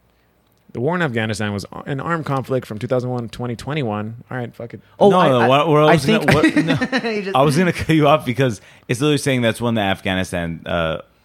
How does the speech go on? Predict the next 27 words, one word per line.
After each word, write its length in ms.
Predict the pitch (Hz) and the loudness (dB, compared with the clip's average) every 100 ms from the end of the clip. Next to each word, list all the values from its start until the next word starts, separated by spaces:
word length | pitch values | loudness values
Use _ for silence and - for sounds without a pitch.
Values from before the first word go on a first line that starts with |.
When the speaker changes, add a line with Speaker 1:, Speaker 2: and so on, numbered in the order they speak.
| _ | _
Speaker 2:
That's 180 | 95 90 | 0 0
Speaker 3:
like, 40 | 87 | 2
Speaker 2:
when 140 | 190 | 2
we 80 | 185 | 4
Speaker 3:
war 80 | 98 | 4
Speaker 2:
first 160 | 175 185 | 2 4
got 60 | |
Speaker 3:
started. 180 | 151 143 | 2 2
Speaker 2:
in. 120 | 123 | 0
Speaker 3:
Yeah. 180 | 85 78 - - - - | -2 -6 -8 -20 -14 -2
And 240 | 117 120 117 | 0 2 2
they 80 | |
were 120 | 120 120 | 4 4
like, 200 | 113 - _ _ - | 2 -2 _ _ -6
"Let's 200 | 120 120 | -4 0
raise 220 | 139 120 | 0 2
morale." 400 | 110 95 87 73 - _ _ _ _ _ _ _ _ | 2 2 2 -2 -10 _ _ _ _ _ _ _ _
Pop-Tarts. 540 | - 82 - 69 - - _ _ _ _ _ _ _ _ | -6 -6 -8 -16 -18 -20 _ _ _ _ _ _ _ _
All 180 | 107 107 | 0 0
strawberry. 560 | - 98 85 78 76 71 _ - | 0 0 0 -2 -6 -8 _ 0
Speaker 2:
Bro, 160 | 214 185 | 2 4
do 120 | 196 | 2
we 80 | 302 | 2
know 100 | 320 | 0
the 60 | |
shelf 300 | - 131 160 | 0 0 0
life? 360 | 180 233 - | 0 -2 -6